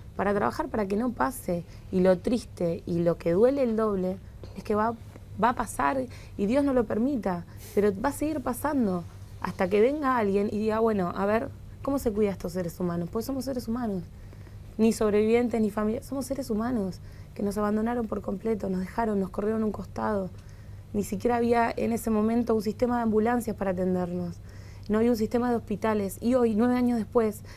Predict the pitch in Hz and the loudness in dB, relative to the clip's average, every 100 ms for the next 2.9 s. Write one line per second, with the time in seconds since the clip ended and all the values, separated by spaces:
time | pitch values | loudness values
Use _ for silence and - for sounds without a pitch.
0 | - 220 247 269 254 233 254 247 240 240 | -4 0 4 2 2 0 2 4 4 4
1 | 208 202 190 - - - 226 226 247 247 | 0 -2 -4 -6 -12 -6 -2 0 0 0
2 | 247 247 226 226 214 285 262 196 165 | 0 0 0 -4 -4 -2 -2 -2 -4